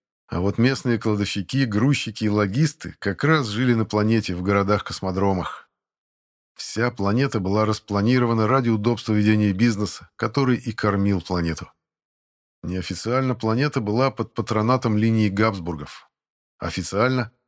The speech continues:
планета была под полным протекторатом империи. Именно из-за своего уникального расположения. Отдать такой транспортный узел какой-либо линии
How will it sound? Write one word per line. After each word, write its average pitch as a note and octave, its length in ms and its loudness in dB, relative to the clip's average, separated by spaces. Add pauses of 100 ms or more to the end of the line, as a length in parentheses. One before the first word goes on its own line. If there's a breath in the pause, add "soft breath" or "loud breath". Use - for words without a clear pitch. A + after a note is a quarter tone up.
планета G2 400 0
была G2+ 220 2
под - 300 -6
полным B2+ 360 0
протекторатом G2+ 720 -2
империи. F2 460 -2 (680)
Именно A2+ 380 2
из-за A#2 220 2
своего A#2+ 400 0
уникального A2+ 520 2
расположения. G#2+ 680 0 (840)
Отдать E2+ 420 -2
такой A#2 300 0
транспортный A2+ 540 0
узел A#2+ 280 2
какой-либо A2 500 0
линии G2+ 540 2